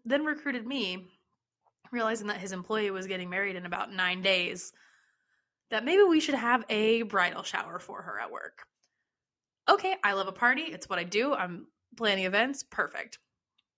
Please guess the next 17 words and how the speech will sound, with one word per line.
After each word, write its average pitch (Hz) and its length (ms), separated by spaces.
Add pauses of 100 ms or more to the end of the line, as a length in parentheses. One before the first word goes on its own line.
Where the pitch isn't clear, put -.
(600)
But 208 180
his 196 180
initial 196 320
thought 170 220
was, 175 120
"Let's 202 200
have 180 120
this 175 120
party 185 260
tomorrow, 208 680 (680)
or 302 140
we 302 60
could 294 120
have 277 200
it 285 200 (420)
next 339 260
week, 220 320